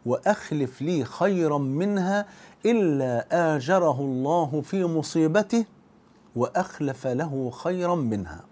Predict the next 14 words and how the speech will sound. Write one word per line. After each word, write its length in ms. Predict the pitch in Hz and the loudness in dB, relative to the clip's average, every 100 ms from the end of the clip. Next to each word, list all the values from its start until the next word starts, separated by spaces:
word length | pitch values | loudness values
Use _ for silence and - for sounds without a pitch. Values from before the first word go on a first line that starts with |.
| - | -2
الله 420 | 147 151 135 117 | 2 4 4 2
أكبر. 280 | 110 - - - - - - - | -6 -12 -16 -16 -20 -20 -20 -12
الحقيقة 480 | - 190 247 214 208 - - - - - | -2 2 4 4 2 -4 -20 -20 -14 2
يعني، 440 | 123 127 127 131 - | 4 4 2 -2 -2
آه، 280 | 135 131 - | 0 0 0
الإنسان 600 | 139 156 160 - 233 226 | -2 0 0 2 2 2
لما 400 | 196 190 175 170 - - | 2 2 2 2 -2 -2
يبتلى 480 | 170 170 220 220 185 | -2 0 2 4 2
في 120 | 165 | 0
هذه 220 | 151 170 | -2 0
الحياة، 360 | 160 - 151 220 | -2 0 2 2
والحياة 460 | 254 - 233 247 | -2 -2 -2 0
مليئة 360 | 208 202 247 196 | 0 0 0 0
بالبلاء، 500 | 214 180 208 226 | 0 0 2 2